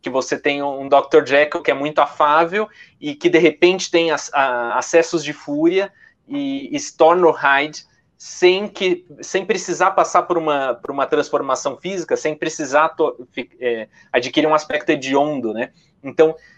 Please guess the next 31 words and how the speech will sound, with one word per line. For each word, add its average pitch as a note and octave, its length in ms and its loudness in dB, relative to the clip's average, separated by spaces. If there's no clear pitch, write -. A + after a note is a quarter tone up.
é, C3+ 220 4
parece F3 540 2
que G3 100 -6
pouco - 400 4
a F#3 60 4
pouco G3 680 2
o C#3+ 200 -4
Hyde E3+ 500 -4
foi G3 180 0
se - 160 -12
escondendo F3 880 -2
<laughs> - 220 -20
e, D#3 280 -4
e D#3 40 -6
se F3 180 -6
tornando E3+ 680 4
um, D3 640 -10
uma D3+ 240 -4
parcela G3+ 580 2
da F#3 120 2
personalidade F3 720 -2
do D3 260 -8
Jekyll, A#2 480 -6
mais D3+ 420 -4
do D#3 120 -6
que D#3 440 -6
uma, C3+ 440 -6
uma C3 280 2
outra D3 320 0
forma, G#2+ 520 -4
né? G2+ 100 -18